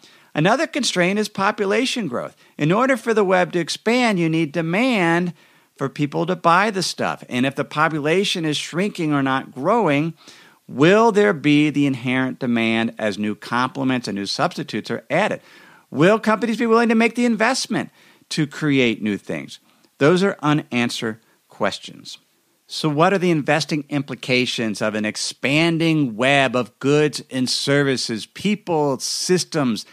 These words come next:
ideas, memes, and stories? Expanding, unpredictable, ceaselessly creative. Well, investing assumes that the web is going to continue to expand, that they'll con-,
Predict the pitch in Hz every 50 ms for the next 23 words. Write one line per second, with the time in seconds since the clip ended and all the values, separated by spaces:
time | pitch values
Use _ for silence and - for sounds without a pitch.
0 | - _ _ _ - 123 127 131 127 120 - _ _ _ - 147 160 175 180 180
1 | 170 156 143 131 120 104 - - _ _ _ _ - - 127 143 165 170 170 165
2 | 156 143 135 120 107 120 117 107 - - - 139 135 131 127 110 90 - - -
3 | _ _ _ _ _ _ _ _ - - 156 - - - - - - 170 185 196
4 | 208 208 202 185 160 147 127 - - _ - 190 233 254 269 226 - 233 226 190
5 | 180 220 214 - - 190 135 117 123 104 82 73 - _ _ _ _ - - -
6 | - - 247 269 254 - - 226 208 - 214 214 202 - - - 185 175 175 185
7 | 190 175 117 80 - - _ _ _ _ _ _ _ _ _ _ _ _ _ _
8 | _ _ _ _ - - 226 262 277 233 - _ _ _ _ _ _ _ - 170
9 | 190 190 151 180 226 277 311 277 - - 226 226 214 208 202 190 - - _ _
10 | _ - 160 165 - - - 247 302 330 302 240 202 190 185 185 175 156 - 185
11 | 175 - - 185 147 151 156 156 156 143 160 143 - 147 147 143 135 143 139 -
12 | 165 156 143 - - 247 294 302 247 202 175 147 - 170 160 165 170 160 - -
13 | - - - 208 220 240 247 185 117 92 101 117 131 - 160 160 - - 180 165
14 | -